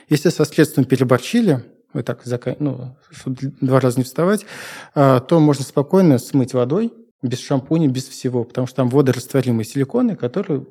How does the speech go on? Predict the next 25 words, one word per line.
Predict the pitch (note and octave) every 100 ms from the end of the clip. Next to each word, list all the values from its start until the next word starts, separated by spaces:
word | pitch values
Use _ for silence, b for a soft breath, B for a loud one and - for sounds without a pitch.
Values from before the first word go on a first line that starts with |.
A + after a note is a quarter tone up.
| _ _ A#3+
ну, | F3+
растворяются | - - D3 C3+ -
водой | F3+ G#3 C#4+ E3
и | G#3+
частично | - - F#3+ C3+
уходят. | A2+ - - _ _ B B B B B B B -
Дальше | F3+ F3 C#3+ C3+ C3
расчесались. | - - G#3+ G#3 F#3 - -
Лучше | C#3 D#3+ -
взять, | C3 C3+ -
э, | C3 A#2+
расческу | C3 - - A#2+
для | C3
влажных | B2 B2 A2 -
волос. | A2+ B2 F#3+ - B B B -
А, | B2+ - - _ _
в | C3+
любом | E3 D3+ B2
магазине | A#2+ C3+ F3+ D3+
они | C3 B2
есть | A2+ -
от | A#2 -
ста | - F#3+
рублей | E3+ D3+ D3
до | A#2+ C3+ D3+ C#3